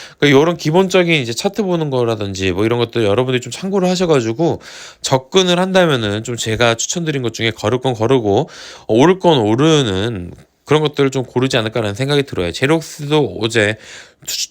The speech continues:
어, 추천을 드렸고, 이제 뭐, 헤데라이시 그래프도 추천을 드렸고, 비토도 추천을 드려서 조금씩 조금씩 이제 여러분들 익절했을 거라고 생각이 드는데, 일단 제가 추천하는 거 가지고 너무 많이 여러분들이 좀, 어, 요즘 너무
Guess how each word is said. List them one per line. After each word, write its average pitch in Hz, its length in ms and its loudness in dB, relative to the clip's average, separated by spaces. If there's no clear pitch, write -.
어, 95 160 0
추천을 160 340 0
드렸고, 117 600 0
이제 98 140 0
뭐, 92 260 -4
헤데라이시 139 560 -2
그래프도 120 420 -2
추천을 135 360 -4
드렸고, 104 520 -4
비토도 135 560 0
추천을 151 300 0
드려서 110 240 2
조금씩 156 300 -2
조금씩 123 300 0
이제 98 140 0
여러분들 98 420 -4
익절했을 135 400 -2
거라고 123 160 2
생각이 156 320 -2
드는데, 101 560 -2
일단 190 320 2
제가 139 140 -6
추천하는 180 480 -2
거 156 120 0
가지고 120 340 0
너무 110 300 -2
많이 101 460 -2
여러분들이 92 400 -6
좀, 95 320 -10
어, - 340 -14
요즘 95 440 -8
너무 113 720 4